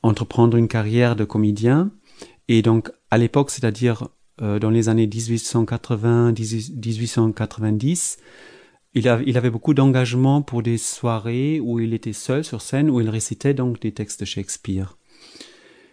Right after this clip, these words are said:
Il se trouvait qu'il était confronté à une difficulté, c'est qu'il perdait sa voix. Quand il arrivait à la fin de ses récitals, il était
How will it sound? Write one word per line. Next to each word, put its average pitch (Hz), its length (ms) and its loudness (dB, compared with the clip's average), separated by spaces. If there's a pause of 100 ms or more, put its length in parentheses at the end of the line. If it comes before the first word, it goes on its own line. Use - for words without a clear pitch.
(140)
Il 117 80 -2
se - 100 -6
trouvait 151 480 4
qu'il 123 640 2
était 123 180 -2
confronté 135 560 0
à 120 200 0
une 113 180 0
difficulté, 131 680 -4
c'est - 280 -6
qu'il 113 680 -2 (100)
perdait 143 220 0
sa 120 180 -4
voix. 107 320 -6 (420)
Quand 110 160 -4
il 113 120 0
arrivait 113 400 0
à 127 60 2
la 120 100 0
fin 131 220 -2
de 127 100 2
ses 110 840 -4
récitals, 127 760 -4
il 110 140 -4
était 113 320 -4